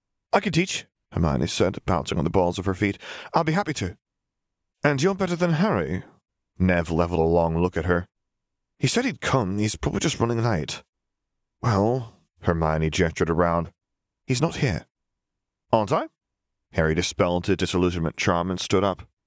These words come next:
"I can still teach this." Hermione folded her arms. "I've been doing a lot of research." "If you don't want my help, then I won't give it." "No, Harry," Nev shook his head. "I run the D A, not Hermione. You don't have to go. They just don't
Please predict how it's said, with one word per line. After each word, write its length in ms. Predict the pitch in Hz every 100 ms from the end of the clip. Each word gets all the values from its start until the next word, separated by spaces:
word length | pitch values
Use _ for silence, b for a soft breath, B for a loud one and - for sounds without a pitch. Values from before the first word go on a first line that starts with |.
| _ -
"I 100 | 151
can 120 | 180
still 120 | 202
teach 300 | 160 151 -
this." 280 | - - - _ _ _
Hermione 360 | - 87 80 85
folded 360 | - 90 87 101
her 180 | 90
arms. 240 | 90 87 - B B B
"I've 60 | 135
been 80 | 135
doing 180 | 175
a 60 | 165
lot 200 | 151 147
of 100 | 143
research." 580 | 135 139 101 - - - _ _ _ _ _ -
"If 140 | 98
you 40 |
don't 120 | 110 104
want 160 | 104
my 100 | 107
help, 300 | 92 107 -
then 120 | -
I 40 | 151
won't 180 | 175 180
give 180 | 269
it." 280 | 123 69 - - _ _ _ _ _
"No, 260 | 135 143 135
Harry," 440 | 85 80 78 78 - _ -
Nev 220 | 71 67
shook 180 | 85 -
his 140 | 82
head. 180 | 82 - B B B B -
"I 140 | 135
run 140 | 170 151
the 80 |
D 180 | 104 90
A, 140 | 80 87
not 200 | 104 -
Hermione. 460 | 95 69 64 57
You 140 | 80 92
don't 160 | 135
have 80 | 147
to 100 | 156
go. 540 | - 104 71 55 - _ -
They 100 | 98
just 180 | 110 - _ -
don't 260 | 117 117